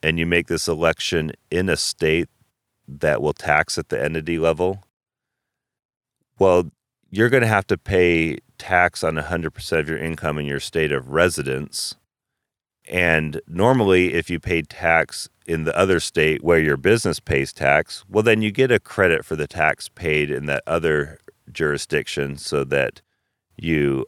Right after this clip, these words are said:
are not being double taxed, or at least that double taxation is mitigated a little bit. But the hang up here is that many individuals will find themselves in a state that is not going to give them a credit for taxes that were paid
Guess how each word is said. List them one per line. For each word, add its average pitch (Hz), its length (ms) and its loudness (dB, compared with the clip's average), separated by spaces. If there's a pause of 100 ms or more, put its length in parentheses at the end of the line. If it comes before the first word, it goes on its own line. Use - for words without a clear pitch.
are 82 160 2
not 78 240 2
being 71 320 -4
double 67 280 -2
taxed, - 540 -8
or 67 140 -6
at 53 80 -8
least 69 220 -8
that 69 160 -4
double 71 240 -2
taxation 80 560 0
is 78 160 -4
mitigated 80 540 2
a 69 40 -2
little 69 240 0
bit. 71 320 -2 (960)
But 92 260 2
the 95 80 4
hang 135 200 2
up 107 140 0
here 113 200 4
is 87 100 0
that 87 160 2
many 98 460 0 (240)
individuals 92 580 4
will 80 100 2
find 92 300 2
themselves 82 480 0
in 80 80 -4
a 76 60 -2
state 107 520 0
that 90 120 0
is 85 140 0
not 98 260 2
going 139 220 2
to 110 60 2
give 131 240 2
them 98 160 2
a 76 80 2
credit - 520 0 (520)
for 101 140 0
taxes - 600 -6
that 87 160 2
were 92 120 0
paid 98 540 0